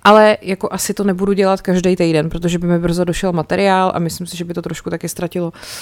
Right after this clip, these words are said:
na přitažlivosti, takže dejme tomu jednou za čtrnáct dní, uvidíme, jak taky rychle budu schopná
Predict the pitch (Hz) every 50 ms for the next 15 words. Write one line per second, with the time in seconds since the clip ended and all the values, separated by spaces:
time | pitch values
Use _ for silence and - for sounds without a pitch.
0 | - - - 190 180 - - 220 233 240 220 254 247 233 226 - - - 214 202
1 | 202 - 185 190 175 175 196 202 190 190 185 185 180 185 180 190 196 180 202 190
2 | 196 190 180 185 196 196 190 190 - - - 196 185 175 170 160 156 160 170 180
3 | 208 240 254 240 202 180 190 175 185 185 185 185 185 180 180 - - - 180 -
4 | - 196 185 185 185 180 180 180 175 - - - 180 170 170 175 180 180 - -
5 | 180 170 - 180 175 175